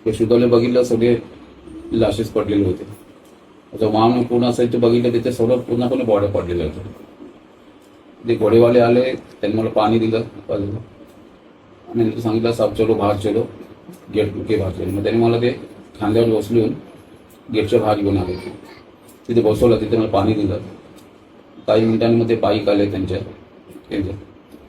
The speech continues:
ते बाईक होती, मला मध्ये बसवलं, पकडा सांगितलं, ते खाली घेऊन आले ते. लगेच आर्मीवाल्यांनी मला ते पट्टी केली, लगेच दुसऱ्या हॉस्पिटलमध्ये घेऊन गेले. तिथे मला ते हे, हे केलं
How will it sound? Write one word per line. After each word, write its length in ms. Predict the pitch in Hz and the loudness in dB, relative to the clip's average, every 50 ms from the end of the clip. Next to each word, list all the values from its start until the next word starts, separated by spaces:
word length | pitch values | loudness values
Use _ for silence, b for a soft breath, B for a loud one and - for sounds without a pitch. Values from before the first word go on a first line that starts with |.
| - - - - | -20 -20 -16 -12
ते 100 | - 117 | -8 -4
बाईक 240 | 107 110 107 101 120 | -2 -2 -2 0 -2
होती, 120 | 113 101 | -2 0
मला 160 | 110 117 113 107 | 0 0 0 0
मध्ये 300 | 107 104 107 107 104 104 | -2 -2 -4 -2 0 0
बसवलं, 440 | 101 98 101 117 110 101 107 104 - - - - - - - - - - | 0 2 2 2 2 2 0 -2 -4 -8 -16 -20 -20 -20 -20 -20 -12 -8
पकडा 260 | 101 - 107 107 110 | -4 -2 0 0 2
सांगितलं, 440 | - 107 107 107 98 90 95 113 123 - - - - - - - - - - - | 2 2 0 0 0 0 -2 -4 -6 -8 -14 -20 -20 -18 -16 -16 -16 -16 -14 -12
ते 40 | 113 - - | -8 -2 0
खाली 180 | 113 113 110 | 2 2 2
घेऊन 200 | 104 98 104 101 | 2 2 0 0
आले 180 | 98 95 87 87 | 0 0 -4 -8
ते. 120 | - - - - - - - - - - - - - - - - - - - - - - - - | -10 -12 -14 -18 -18 -20 -20 -20 -20 -20 -20 -20 -20 -20 -20 -20 -20 -20 -20 -20 -20 -10 -6 -4
लगेच 160 | 117 107 107 | -2 0 2
आर्मीवाल्यांनी 500 | 107 104 110 117 117 113 113 113 113 113 | 2 4 4 4 4 4 4 2 2 2
मला 200 | 110 113 107 101 | 0 0 -2 -2
ते 80 | 107 107 | -4 -4
पट्टी 260 | - - - - 113 | -4 -4 -4 -2 -2
केली, 320 | 107 117 113 104 101 107 - - - - - - - - - - - - - - - - - - | 0 2 2 2 2 0 -2 -4 -8 -16 -20 -20 -20 -20 -20 -20 -20 -20 -20 -20 -20 -20 -10 -6
लगेच 200 | 110 110 113 110 | -4 -2 -2 -2
दुसऱ्या 300 | 113 110 - - - 107 | -2 -4 -4 -2 -2 -2
हॉस्पिटलमध्ये 400 | 104 - - 117 110 113 117 113 | -2 -2 -2 -2 0 2 2 4
घेऊन 160 | 104 107 110 | 2 2 2
गेले. 220 | 104 101 90 - - - - - - - - - - - - - - - - - - - | 2 0 0 -2 -4 -6 -12 -16 -20 -20 -20 -20 -20 -20 -20 -20 -20 -20 -16 -16 -12 -8
तिथे 200 | 113 113 113 117 | -4 0 2 2
मला 200 | 117 117 117 117 | 4 4 4 2
ते 100 | 110 113 | 2 0
हे, 440 | 107 110 107 - 107 98 101 101 101 | -2 -4 -4 -4 -4 0 2 2 2
हे 300 | 98 - - - - 120 | 0 -2 -4 -4 -2 -2
केलं 260 | 101 98 107 98 95 | 0 0 0 -2 -2